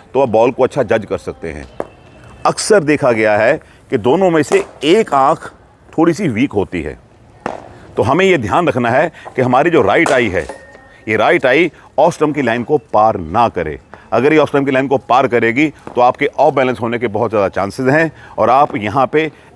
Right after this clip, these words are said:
एलबीडब्ल्यू के सबसे बड़े कंटेंडर बन जाएंगे। आपका एलबीडब्ल्यू आउट होना निश्चित हो जाता है। आप ये कैसे जान सकते हैं कि जो गार्ड आप ले रहे हैं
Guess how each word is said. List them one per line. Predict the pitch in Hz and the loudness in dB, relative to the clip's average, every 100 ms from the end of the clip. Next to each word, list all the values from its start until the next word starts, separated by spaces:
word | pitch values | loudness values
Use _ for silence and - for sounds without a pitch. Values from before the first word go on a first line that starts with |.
| _ | _
एलबीडब्ल्यू | 127 156 165 170 135 120 123 | 0 2 2 2 2 2 2
के | 135 147 | 2 -2
सबसे | - 139 156 | -2 -4 -2
बड़े | 120 120 | 0 0
कंटेंडर | 131 123 110 110 110 | -2 -2 -2 -2 -2
बन | 101 90 | -2 -2
जाएंगे। | 92 104 120 165 - - | -2 -2 0 -2 -4 -4
आपका | 98 - - 131 - | 0 0 0 -4 -2
एलबीडब्ल्यू | 127 147 147 139 120 | -2 0 2 4 4
आउट | 107 | 0
होना | 113 135 151 - - | 0 -2 -4 -14 -8
निश्चित | 107 156 - - 139 | -2 0 0 -4 -4
हो | 107 90 | -2 -2
जाता | 76 - 67 | -4 -6 -12
है। | - - - - - - - - - - - - - | -14 -20 -20 -20 -20 -20 -20 -20 -20 -20 -20 -10 -2
आप | 127 190 | 0 0
ये | 214 190 | 0 -2
कैसे | 160 139 208 | 0 0 2
जान | 160 151 | 2 0
सकते | 143 131 - 120 | 0 -2 -2 -2
हैं | 120 131 - - - - _ _ - - - - - - | 0 -2 -6 -16 -20 -20 _ _ -20 -20 -20 -20 -20 -2
कि | 156 117 | 0 2
जो | 113 165 190 | 2 2 4
गार्ड | 151 151 | 4 4
आप | 143 131 | 2 2
ले | 120 | 0
रहे | 117 110 | 0 -2
हैं | 113 131 151 | -4 -6 -8